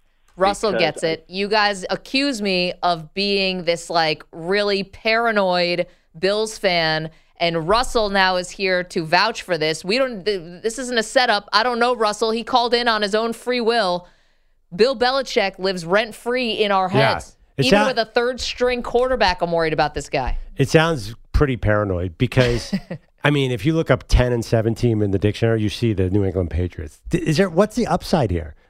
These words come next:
Speaker 3: They beat Detroit and Cleveland. They, I just do not see,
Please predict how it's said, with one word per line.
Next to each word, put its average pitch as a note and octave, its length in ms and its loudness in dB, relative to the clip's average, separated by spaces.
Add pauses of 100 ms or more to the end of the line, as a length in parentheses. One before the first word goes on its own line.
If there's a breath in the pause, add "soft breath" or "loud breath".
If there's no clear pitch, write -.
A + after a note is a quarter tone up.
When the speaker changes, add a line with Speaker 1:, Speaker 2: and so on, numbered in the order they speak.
(220)
Speaker 3:
They E3 120 4
beat E3+ 360 0
Detroit C#3+ 440 0
and B2+ 120 -2
Cleveland. F2+ 500 -2 (540)
They, E3+ 220 2
I E3 200 4
just G3+ 220 0
do F3+ 120 4
not C#3+ 340 0
see, C3 680 -2